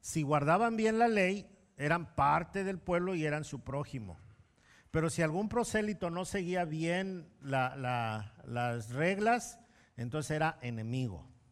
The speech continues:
Si algún judío, judío, judío de nacimiento, se casaba con alguien que no era judío, judía, o una judía se casaba con alguien que no era judío, ya era su enemigo, porque habían traicionado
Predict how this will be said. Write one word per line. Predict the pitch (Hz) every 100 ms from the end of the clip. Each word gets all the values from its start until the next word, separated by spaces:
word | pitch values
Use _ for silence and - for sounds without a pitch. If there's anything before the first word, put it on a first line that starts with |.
| _ _ _ - -
Si | - -
algún | 165 160 180 254
judío, | 233 254 233 226 233 175 165 - - _ -
judío, | - 139 135 180 202
judío | 196 147 160 170
de | 143
nacimiento, | 127 147 - 175 165 165 151 113 - - _ _ _ _ _ _ _ _ -
se | - - 170 139
casaba | 165 147 - - 202 190 233 240 202 185 185 - - _ -
con | 139 151
alguien | 165 180 175 170
que | 143
no | 135 139 160 165 165 160 151 -
era | 151 147 151
judío, | 147 160 160 151 147 165 - _ _ _ -
judía, | 135 147 147 170 - - _ -
o | 135
una | 151 175
judía | 175 175 151 160 156
se | -
casaba | 131 127 151 151
con | 147 143
alguien | 147 151
que | 135
no | 131
era | 147
judío, | 147 147 151 175
ya | 139 139
era | 143 135
su | -
enemigo, | 101 110 139 165 156
porque | 113 113 123
habían | 120 135 143
traicionado | 165 170 - 131 127 139 143